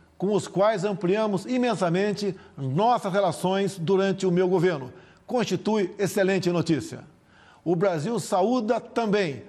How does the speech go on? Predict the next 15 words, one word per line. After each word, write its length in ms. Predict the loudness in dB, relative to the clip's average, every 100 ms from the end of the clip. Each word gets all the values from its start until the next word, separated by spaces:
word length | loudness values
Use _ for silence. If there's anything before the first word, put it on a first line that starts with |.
| -20 -10 -4
o 120 | -4
plano 460 | -4 0 0 2
de 100 | 0
paz 480 | 0 2 2 2 -2 -2
e 160 | -2
prosperidade 840 | 0 -2 -2 0 0 2 2 2 2
lançado 560 | 0 -2 0 0 0
pelo 200 | -2 -2
presidente 580 | 0 0 0 -2 0 -2
Donald 360 | -2 0 0 2
Trump, 240 | 0 -2 -8 -20 -20 -20 -20 _
com 140 | -4 0
uma 180 | 0 2
visão 440 | 2 2 0 0
promissora 760 | 0 0 0 0 2 2 -2